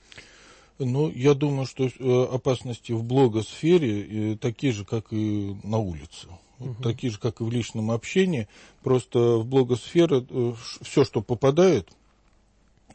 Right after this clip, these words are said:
Speaker 1: остается навсегда.
Speaker 2: Мгм.
Speaker 1: И, э, если, э, слово, сказанное на улице, э, это м-, можно сравнить как,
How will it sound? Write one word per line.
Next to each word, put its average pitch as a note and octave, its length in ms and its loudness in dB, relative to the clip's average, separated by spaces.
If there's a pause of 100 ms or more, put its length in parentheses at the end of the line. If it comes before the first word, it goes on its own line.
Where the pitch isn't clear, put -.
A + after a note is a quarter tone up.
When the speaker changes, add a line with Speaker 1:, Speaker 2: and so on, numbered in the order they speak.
Speaker 1:
остается B2 540 0
навсегда. G#2 560 -8 (440)
Speaker 2:
Мгм. C3 160 -4
Speaker 1:
И, A#2+ 300 4
э, A2+ 460 4
если, A#2+ 920 0
э, - 20 -2
слово, B2 400 4
сказанное A2 560 0
на A#2+ 140 0
улице, G2 580 -4 (500)
э, C3+ 40 -8 (220)
это G#2 260 -8
м-, A2+ 160 -6
можно A2 380 -4
сравнить A2+ 460 -2
как, G#2 240 -6